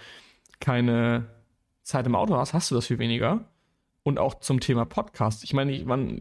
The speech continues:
an alle Zuschauer, wann hört ihr den Podcast? Schreibt uns mal, podcast at a m c hackers punkt d e. Ihr könnt euch,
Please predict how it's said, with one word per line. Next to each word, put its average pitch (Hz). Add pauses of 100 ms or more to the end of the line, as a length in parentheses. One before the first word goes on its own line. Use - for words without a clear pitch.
(120)
an 131
alle 127
Zuschauer, 120
wann 120
hört 131
ihr 131
den 127
Podcast? - (280)
Schreibt 147
uns 127
mal, 117
podcast -
at -
a -
m 123
c 127
hackers 120
punkt 117
d -
e. 143
Ihr 143
könnt 120
euch, 120